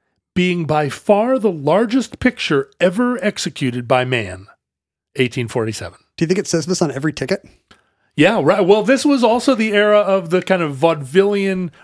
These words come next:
Speaker 1: pr-, pr-, pre-vaudevillian handbill.
Speaker 2: Big posters, yeah.
Speaker 1: And you,
Speaker 2: For the
Speaker 1: you
Speaker 2: benefit of Mister Kite.
Speaker 1: There are these wonderful posters of the exhibition for,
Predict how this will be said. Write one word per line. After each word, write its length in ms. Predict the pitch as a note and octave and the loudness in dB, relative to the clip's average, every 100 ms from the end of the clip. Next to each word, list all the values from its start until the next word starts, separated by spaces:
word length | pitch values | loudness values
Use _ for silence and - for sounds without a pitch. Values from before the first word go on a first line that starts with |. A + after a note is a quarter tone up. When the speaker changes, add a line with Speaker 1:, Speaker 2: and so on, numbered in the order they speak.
| _ - | _ -2
Speaker 1:
pr-, 100 | A3 | -2
pr-, 380 | - - A#3+ F#3+ - - | 0 0 0 -2 -10 -4
pre-vaudevillian 800 | - D4 B3 A#3 F3+ G#3+ G3 D#3+ | 2 4 4 2 2 2 0 -2
handbill. 800 | C3 G3 F#3+ D#3 A#2 G#2 - - | 0 0 0 -2 -4 -6 -10 -6
Speaker 2:
Big 180 | E3 D3 | -6 -2
posters, 540 | E3 D#3+ - C3 A2 | 0 0 -4 -8 -6
yeah. 320 | C3+ B2+ A#2 A2 | -6 -6 -8 -4
Speaker 1:
And 180 | E3 F3 | -2 0
you, 120 | F#3 | -2
Speaker 2:
For 180 | - F#3+ | 0 0
the 80 | F3+ | 2
Speaker 1:
you 40 | |
Speaker 2:
benefit 320 | A3 A#3 G3+ | 0 0 0
of 60 | G#3 | 0
Mister 260 | G3+ - G3+ | -2 -2 2
Kite. 380 | G#3 F3+ D#3 - - - | 2 2 0 -8 -6 0
Speaker 1:
There 120 | G3 | 2
are 40 | |
these 200 | F#3 D#3+ | 2 -2
wonderful 520 | D3+ F3+ A3 A3 F3 | 0 2 4 2 0
posters 580 | C#3+ F3 F3 D#3+ C3 A#2 | 2 2 2 0 -2 -4
of 320 | - C#3+ C3 | 0 0 0
the 180 | B2+ C3+ | 0 2
exhibition 600 | D3 - C#3 C#3+ - B2+ | 0 0 0 0 -2 -6
for, 560 | A#2 C#3 B2 A#2+ A2+ | -4 -2 0 0 -4